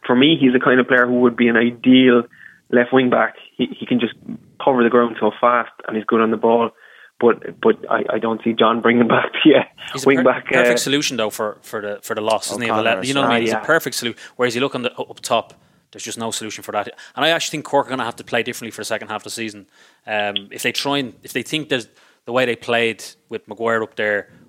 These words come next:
Speaker 2: will work, it just won't. They just don't have the same
Speaker 3: I, I was
Speaker 2: personnel.
Speaker 3: actually, I was saying that, Dan, before the, because the four three three works so well with Maguire in the centre, and it, it, it, not, Dooley hasn't been playing as much now, and Shepherd has changed his position, so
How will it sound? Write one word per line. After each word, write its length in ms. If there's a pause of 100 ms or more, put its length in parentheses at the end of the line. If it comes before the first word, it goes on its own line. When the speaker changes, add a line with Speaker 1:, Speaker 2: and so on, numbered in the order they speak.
Speaker 2:
will 200
work, 220
it 20
just 200
won't. 340
They 80
just 160
don't 140
have 180
the 60
same 180
Speaker 3:
I, 40
I 60
was 80
Speaker 2:
personnel. 300
Speaker 3:
actually, 240
I 60
was 100
saying 120
that, 120
Dan, 200
before 200
the, 100
because 260
the 100
four 200
three 160
three 220
works 240
so 180
well 160
with 140
Maguire 240
in 80
the 60
centre, 360
and 180
it, 160
it, 240
it, 200
not, 200
Dooley 260
hasn't 180
been 100
playing 220
as 100
much 240
now, 240
and 100
Shepherd 360
has 80
changed 240
his 100
position, 320
so 240